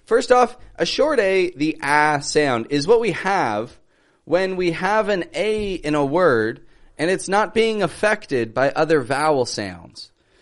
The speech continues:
So, for example, when we have, like, the word cat,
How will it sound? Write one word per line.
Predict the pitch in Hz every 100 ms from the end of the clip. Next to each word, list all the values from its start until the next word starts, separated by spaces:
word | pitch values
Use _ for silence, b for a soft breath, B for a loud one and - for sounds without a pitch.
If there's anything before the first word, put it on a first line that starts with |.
| b b
So, | - 190
for | 185 220 214
example, | 156 160 180 170 156
when | 151 156
we | 160 147
have, | 165 175 180 170
like, | 165 160 160
the | 151
word | 143 147 139 139 135 -
cat, | - 165 170 113 - -